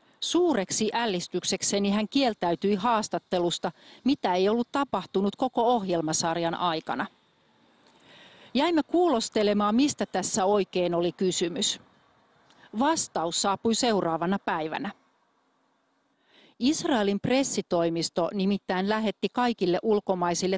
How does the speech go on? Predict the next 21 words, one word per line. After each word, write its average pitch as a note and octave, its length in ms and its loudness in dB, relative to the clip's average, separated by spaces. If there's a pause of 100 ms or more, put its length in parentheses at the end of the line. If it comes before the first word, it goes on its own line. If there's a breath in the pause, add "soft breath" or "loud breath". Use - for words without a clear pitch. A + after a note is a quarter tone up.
(100)
toimittajille F3+ 800 0 (280 loud breath)
kutsun F#3+ 420 0
tulla G3 200 0
seuraavana F#3 800 0
päivänä G3 460 0
Daavidin F3+ 520 0
kaupunkiin F#3 720 0 (280 loud breath)
Jerusalemin G3+ 720 2
merkittävimpiin F#3+ 920 -2
kuuluvan F#3+ 480 2
arkeologisen G3 920 -2
löydön F#3+ 340 2
julkistamistilaisuuteen. F3 1600 -2 (1200 soft breath)
Meillä A#3+ 460 2
oli F#3+ 180 2
siis A#3 260 0
Herran A3+ 380 0
armosta G3 580 -2
taustatyöt F#3 680 -2
jo G3+ 140 0
tehtynä, F#3 500 -2